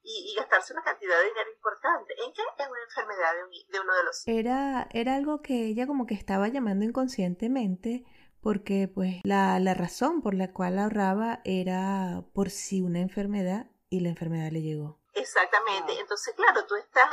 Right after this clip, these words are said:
Speaker 1: estás programando, y de alguna manera, eh, el cerebro tiene, tiene una zona que tiene un nombre que es un poquito complejo, y lo importante acá no es el nombre, eh, se llama,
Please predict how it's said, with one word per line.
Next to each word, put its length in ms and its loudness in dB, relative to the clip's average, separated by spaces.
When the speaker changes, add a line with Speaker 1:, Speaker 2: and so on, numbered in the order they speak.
Speaker 1:
estás 320 2
programando, 1040 0
y 100 -12
de 100 4
alguna 200 6
manera, 500 4
eh, 560 -4
el 140 -6
cerebro 540 -2
tiene, 600 -4
tiene 260 -4
una 260 2
zona 600 2
que 380 -6
tiene 180 -2
un 120 -2
nombre 280 6
que 60 -2
es 60 2
un 100 -4
poquito 340 2
complejo, 640 4
y 200 -8
lo 80 4
importante 460 4
acá 200 4
no 80 0
es 40 -10
el 120 -10
nombre, 340 10
eh, 120 -6
se 240 -4
llama, 360 6